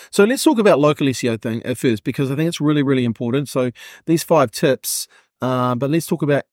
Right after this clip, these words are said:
S-, local S E O. So Google Business Profile. It used to be called Google My Business. It used to be called Google Places. One thing I know about Google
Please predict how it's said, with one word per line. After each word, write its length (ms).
S-, 220
local 400
S 160
E 80
O. 140
So 240
Google 520
Business 400
Profile. 640
It 60
used 160
to 60
be 80
called 220
Google 220
My 120
Business. 500
It 60
used 120
to 40
be 80
called 240
Google 220
Places. 680
One 240
thing 120
I 60
know 100
about 200
Google 340